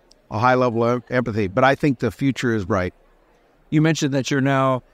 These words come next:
Speaker 2: part of the U S Meat Export Federation, not only advocating for pork, but proteins. What are you seeing in your travels? Because hopefully the marketing of one protein helps all proteins out there.
Speaker 1: Yeah. This connects back to some of the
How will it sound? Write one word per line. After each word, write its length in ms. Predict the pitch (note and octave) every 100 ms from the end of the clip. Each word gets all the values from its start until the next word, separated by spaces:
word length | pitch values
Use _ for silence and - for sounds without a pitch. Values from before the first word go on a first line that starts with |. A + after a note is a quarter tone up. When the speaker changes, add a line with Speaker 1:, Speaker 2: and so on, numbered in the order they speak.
| _ _
Speaker 2:
part 200 | C#3+ C#3+
of 40 |
the 60 | B2
U 100 | C#3+
S 120 | C3
Meat 180 | B2+ C3
Export 400 | C#3+ - C#3+ C#3
Federation, 680 | C#3+ B2+ B2 B2+ B2 C#3+ C3
not 180 | C3
only 280 | B2+ C3 B2
advocating 480 | B2+ C3 C3 D3+ B2+
for 120 | B2+
pork, 280 | - D3+ C#3+ G#2+
but 160 | B2 - _ - -
proteins. 560 | E3 D#3 D#3 C#3+ A#2+ - _ -
What 140 | E3+
are 20 |
you 80 | E3+
seeing 300 | D3 F3 D#3+
in 100 | D3
your 140 | D#3
travels? 560 | D#3 - E3 C#3+ D#3+ D#3
Because 480 | D3 - D3 C3+ - _ _ _
hopefully 460 | C3 C3 C#3+ D#3 C#3+
the 140 | B2
marketing 480 | C#3 D3+ D3+ D3 C#3+
of 180 | C3 A2+
one 220 | C#3 D#3+
protein 400 | D3+ D3+ - D#3
helps 220 | C#3+ C#3
all 180 | D3+ D#3
proteins 440 | D#3 A#2+ C3 G#2 A#2+
out 140 | G#2
there. 140 | G#2+ - _ _
Speaker 1:
Yeah. 360 | A2 A#2 G#2+ F#2+ - _ _ _ - _ _ _ -
This 160 | F3+
connects 300 | - G3 D#3+
back 280 | - C3 C3
to 400 | - C3+ A#2+ A#2
some 200 | G2+ C#3+
of 100 | B2+
the 220 | A#2+ G2+